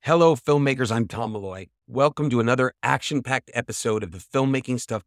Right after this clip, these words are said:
podcast, where we share tips and tactics so you can take action and make your movie now. So building trust with your investors. The key here is that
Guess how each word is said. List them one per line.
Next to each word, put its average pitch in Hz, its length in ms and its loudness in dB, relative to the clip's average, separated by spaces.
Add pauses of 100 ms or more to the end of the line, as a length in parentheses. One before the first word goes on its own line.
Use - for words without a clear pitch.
podcast, 90 540 -10 (300)
where 104 120 -4
we 104 100 -6
share 101 200 -4
tips - 340 -2
and 165 120 -4
tactics 113 520 -6 (160)
so - 160 -12
you 98 120 -8
can 98 160 -10
take - 360 -4
action 101 460 -6 (100)
and 92 200 -8
make 98 260 -12 (160)
your 98 140 -8
movie 85 520 -12
now. - 360 -14 (1120)
So - 180 0
building 208 600 4
trust - 500 -2 (220)
with 101 260 -6
your 95 140 -12
investors. 87 480 -16
The 107 80 -16
key 226 320 -4
here 214 380 0 (1200)
is 123 140 -2
that 135 160 0